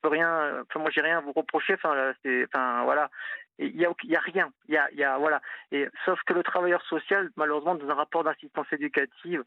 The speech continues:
euh, il, il y met juste en mettant un conflit, un motif de conflit parental, ça suffit pour justifier un placement.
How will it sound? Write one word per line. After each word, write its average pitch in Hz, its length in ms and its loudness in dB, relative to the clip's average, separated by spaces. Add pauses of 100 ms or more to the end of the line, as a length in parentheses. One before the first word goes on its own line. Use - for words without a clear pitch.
(500)
euh, 139 840 0
il, 156 120 -6 (140)
il 156 160 -6
y 170 80 0
met 165 220 2
juste 180 260 -4
en 160 60 0
mettant 160 240 0
un 165 100 0
conflit, - 380 -4
un 147 140 0
motif 160 340 -6
de 151 60 2
conflit 151 280 -4
parental, 151 560 -2 (140)
ça 165 120 2
suffit - 340 -2
pour 143 180 -4
justifier 147 420 -4
un 147 80 -2
placement. 139 440 -6